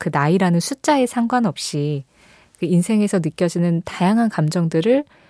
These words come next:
좀 빠르게 흡수하는 창작자들, 그런 창작자들이 이렇게 좀 젊은 나이에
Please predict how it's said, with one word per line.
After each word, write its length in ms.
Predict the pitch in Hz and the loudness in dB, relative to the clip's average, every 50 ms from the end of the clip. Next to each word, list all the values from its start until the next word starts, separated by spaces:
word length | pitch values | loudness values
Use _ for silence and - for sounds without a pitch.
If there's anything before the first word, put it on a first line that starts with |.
| _ _ | _ _
좀 140 | _ - 185 | _ -10 -2
빠르게 360 | - 202 277 285 294 277 269 | 0 2 2 2 2 0 2
흡수하는 600 | 269 285 277 - - - 254 240 220 208 196 196 | 0 0 0 -2 -6 -2 0 2 2 2 2 0
창작자들, 840 | - - 262 254 - 262 - - 202 175 170 - 147 135 131 139 139 _ _ _ - - - - - - _ | -2 -4 -6 -6 -6 -6 -4 -2 -2 -2 0 0 -2 -2 -2 -6 -10 _ _ _ -16 -12 -12 -12 -12 -14 _
그런 200 | - 202 208 214 | 0 2 2 2
창작자들이 1000 | - 254 247 226 254 240 - - 208 180 - 165 160 202 226 226 202 151 131 135 _ _ _ _ _ _ _ - | 4 2 0 0 0 -2 0 0 0 0 2 0 -2 0 0 0 0 -2 -4 -6 _ _ _ _ _ _ _ -6
이렇게 320 | - 156 160 160 - - 160 | -2 -2 -2 0 0 -2 -2
좀 160 | - 175 156 | 0 0 -2
젊은 420 | 156 - 180 165 180 208 208 202 | -2 0 2 2 4 4 4 2
나이에 640 | 185 160 147 143 143 139 135 139 143 151 147 139 139 | 2 0 0 -2 -4 -4 -4 -4 -4 -4 -4 -6 -8